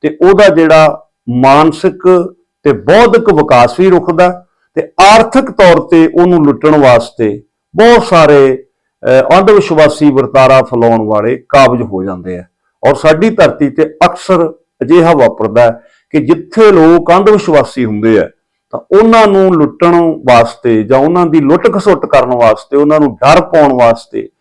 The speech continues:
ਇੱਕ ਜਮਾਤ ਜਿਹੜੀ ਕਾਬਜ਼ ਹੋ ਜਾਂਦੀ ਹੈ,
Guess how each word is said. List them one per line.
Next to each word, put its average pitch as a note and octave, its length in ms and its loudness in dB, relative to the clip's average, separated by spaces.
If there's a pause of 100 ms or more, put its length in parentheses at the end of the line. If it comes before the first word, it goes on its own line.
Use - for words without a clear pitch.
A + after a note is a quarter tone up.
(360)
ਇੱਕ A3+ 140 -4
ਜਮਾਤ C#3 560 2
ਜਿਹੜੀ G#3+ 300 0
ਕਾਬਜ਼ C#3 360 0
ਹੋ G#2+ 180 -4
ਜਾਂਦੀ G#2+ 380 -2
ਹੈ, - 160 -2